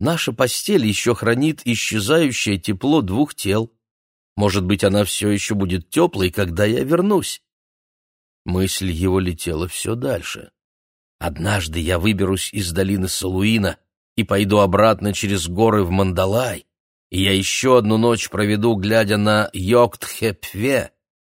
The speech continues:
и история на этот раз будет другой, история возвращения. И я поплыву на пароходе обратно вниз по реке, и там я встречу солдат, и за джином добавлю свои истории к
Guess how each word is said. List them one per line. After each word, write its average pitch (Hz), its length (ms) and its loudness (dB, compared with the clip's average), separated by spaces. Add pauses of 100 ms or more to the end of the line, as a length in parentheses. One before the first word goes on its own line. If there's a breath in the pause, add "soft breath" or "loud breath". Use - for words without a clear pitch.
(120)
и 104 160 2
история 120 520 0
на 113 80 2
этот 107 240 0
раз 120 240 2
будет 113 280 -2
другой, 101 640 -2 (320)
история 98 520 -2
возвращения. 95 1040 -4 (580)
И 98 120 0
я 101 200 4
поплыву 101 540 2
на 101 120 4
пароходе 95 600 0
обратно 95 540 0
вниз 104 340 -2
по 101 100 -6
реке, 98 600 -4 (460)
и 113 100 2
там 117 240 4
я 113 160 4
встречу 110 500 -2
солдат, 104 800 2 (320)
и 117 80 2
за 107 180 4
джином 104 640 2
добавлю 113 680 2
свои 117 440 0
истории 113 640 2
к - 200 -14